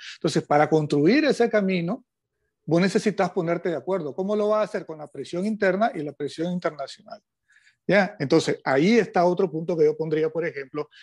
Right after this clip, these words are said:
eh, eh, eh, en ese documento si yo fuera a, a, a escribir mi visión de unidad. Entonces, el tercer punto de, de, de, de esa agenda mínima sería,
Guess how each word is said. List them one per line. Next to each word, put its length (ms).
eh, 400
eh, 260
eh, 260
en 100
ese 180
documento 460
si 160
yo 120
fuera 360
a, 360
a, 340
a 40
escribir 400
mi 140
visión 320
de 80
unidad. 340
Entonces, 440
el 160
tercer 440
punto 520
de, 300
de, 580
de, 840
de 300
esa 180
agenda 420
mínima 460
sería, 460